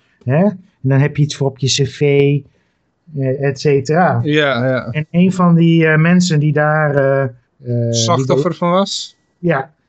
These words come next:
Speaker 1: die, eh, heeft, eh, op een gegeven moment gewoon gezegd van... Ja, nou ja, dit, eh, weet je wel, dit helpt mij niet bij mijn carrièreperspectief. Ik, eh, ga hier, eh, niet meer aan meewerken.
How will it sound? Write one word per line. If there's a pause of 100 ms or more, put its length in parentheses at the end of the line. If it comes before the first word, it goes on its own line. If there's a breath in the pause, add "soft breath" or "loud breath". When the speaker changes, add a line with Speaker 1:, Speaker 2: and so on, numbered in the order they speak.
(140)
Speaker 1:
die,
eh,
heeft,
eh,
op
een
gegeven
moment
gewoon
gezegd
van...
Ja,
nou
ja,
dit,
eh, (460 loud breath)
weet
je
wel,
dit
helpt
mij
niet
bij
mijn
carrièreperspectief. (400)
Ik,
eh,
ga
hier,
eh,
niet
meer
aan
meewerken.